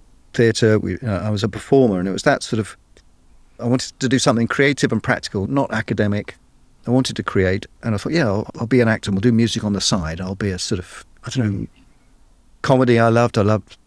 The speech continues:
the Pythons and Not That I Got News and things like that." So we were doing sketches and, at school and things like that. So that was the direction I was taking, music as a secondary skill. And I went to do a, a performing arts degree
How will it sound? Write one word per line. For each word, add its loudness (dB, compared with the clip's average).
the -6
Pythons 2
and -2
Not -4
That -4
I -4
Got -8
News -4
and -6
things -10
like -10
that." -6
So 0
we 0
were 0
doing -4
sketches -2
and, -2
at -8
school 0
and -4
things -6
like -18
that. -16
So -4
that 0
was -8
the -4
direction 2
I -2
was -6
taking, -2
music 0
as -4
a -4
secondary -2
skill. -6
And 2
I 2
went 2
to -4
do 4
a, 2
a -8
performing 2
arts 0
degree -2